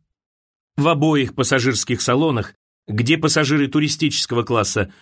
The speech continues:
уже смешались с пассажирами первого, всё на мгновение затихло и замерло.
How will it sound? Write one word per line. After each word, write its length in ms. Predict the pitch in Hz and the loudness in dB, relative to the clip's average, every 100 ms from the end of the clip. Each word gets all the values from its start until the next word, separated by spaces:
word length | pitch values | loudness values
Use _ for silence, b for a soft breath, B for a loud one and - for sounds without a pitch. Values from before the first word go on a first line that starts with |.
| B | B
уже 260 | 117 123 156 | 0 2 2
смешались 720 | 151 160 - 160 131 113 - | 0 0 0 0 0 -2 -4
с 60 | - | -2
пассажирами 680 | 135 139 135 131 117 120 | -2 0 0 0 0 -2
первого, 580 | 117 196 175 110 78 69 _ _ _ _ _ _ | -2 -2 0 -2 -4 -8 _ _ _ _ _ _
всё 320 | - - 233 | -4 0 2
на 80 | 208 | 2
мгновение 520 | 180 127 151 180 165 135 | 0 0 0 0 0 -2
затихло 480 | 120 107 160 127 | -2 -2 -4 -4
и 180 | 123 - | -4 -4
замерло. 640 | 107 117 143 95 82 73 | -2 2 2 0 -2 -6